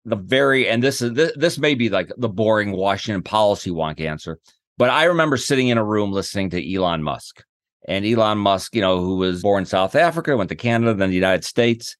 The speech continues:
said, "If you want to do something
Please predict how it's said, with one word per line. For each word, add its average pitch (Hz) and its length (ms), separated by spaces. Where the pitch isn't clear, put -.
said, 87 400
"If 113 180
you 208 340
want 156 360
to 143 100
do 120 640
something 101 640